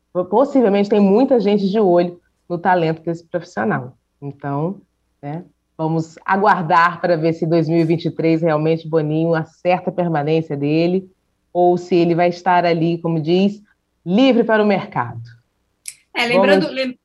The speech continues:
Speaker 2: lembrando que Boninho é dono de uma rede de T V no interior de São Paulo,
Speaker 1: Sim.
Speaker 2: né? Da Rede Vanguarda, que, na verdade, foi comprada pelo Boni, tá no nome dos filhos do Boni, Boninho encabeça esse clã. Então, ele pode também se divertir em qualquer freguesia, porque ele tem onde ficar, assim, isso não é,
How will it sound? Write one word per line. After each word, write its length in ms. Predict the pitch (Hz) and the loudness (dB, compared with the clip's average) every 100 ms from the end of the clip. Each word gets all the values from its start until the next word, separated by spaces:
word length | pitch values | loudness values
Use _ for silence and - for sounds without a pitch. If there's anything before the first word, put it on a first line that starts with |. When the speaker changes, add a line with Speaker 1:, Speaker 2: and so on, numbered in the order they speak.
| _ _ _ | _ _ _
Speaker 2:
lembrando 400 | 226 262 269 294 | -4 -2 0 0
que 100 | 330 | 0
Boninho 360 | 302 269 262 311 | 0 0 -2 -4
é 60 | |
dono 400 | 294 262 294 349 | -2 -2 0 0
de 100 | 330 | 0
uma 160 | 311 277 | -2 -2
rede 360 | 233 240 262 285 | -2 -2 -4 -6
de 100 | 330 | -8
T 180 | 359 | -8
V 300 | 254 247 294 | -6 -2 0
no 80 | 294 | 0
interior 500 | 226 233 202 202 196 | -2 -6 -4 -2 -4
de 80 | 196 | -6
São 180 | 202 196 | -8 -6
Paulo, 380 | 190 185 165 165 | -6 -8 -6 -2
Speaker 1:
Sim. 60 | |
Speaker 2:
né? 240 | 175 208 208 | 0 0 -2
Da 320 | 196 196 190 | -4 -4 -6
Rede 500 | 185 220 196 220 220 | -6 -6 -4 -4 -4
Vanguarda, 720 | 220 214 208 208 247 277 226 | -4 -6 -4 -2 -2 -4 -10
que, 260 | - 226 208 | -12 -6 -4
na 100 | 196 | -4
verdade, 380 | 202 196 202 | -4 -4 -4
foi 120 | - 220 | -8 -12
comprada 340 | 202 220 208 | -8 -6 -8
pelo 220 | 226 220 | -4 -4
Boni, 360 | 196 208 254 269 | -2 -4 -6 -6
tá 120 | 311 | -4
no 100 | 311 | -2
nome 220 | 294 294 | -2 -2
dos 200 | 339 349 | -2 -4
filhos 280 | - 311 320 | -6 -6 -4
do 120 | 349 | -4
Boni, 300 | 262 254 269 | -6 -6 -6
Boninho 440 | 247 269 262 269 269 | -4 -4 -6 -8 -8
encabeça 520 | 302 247 247 233 262 | -6 -6 -6 -6 -8
esse 240 | 254 320 | -10 -10
clã. 300 | 302 220 190 - _ _ _ | -6 -6 -8 -14 _ _ _
Então, 340 | 180 180 214 277 | -10 -6 -4 -2
ele 120 | 311 | -4
pode 300 | - 269 269 | -4 -6 -2
também 220 | 311 294 | -2 -2
se 100 | 294 | -4
divertir 500 | 262 277 262 - 277 | -4 -2 -2 -6 -10
em 40 | |
qualquer 580 | 302 294 294 269 285 330 | -8 -10 -6 -4 -2 -4
freguesia, 600 | 381 349 440 320 247 302 | -2 -4 -2 -4 -4 -6
porque 160 | 302 392 | -6 -6
ele 140 | 403 | -4
tem 220 | 415 311 | -2 0
onde 200 | 302 294 | 2 0
ficar, 340 | 302 403 370 214 | -4 -8 -6 -6
assim, 320 | 196 196 180 | -8 -8 -8
isso 160 | 190 220 | -8 -6
não 80 | |
é, 100 | 220 | -6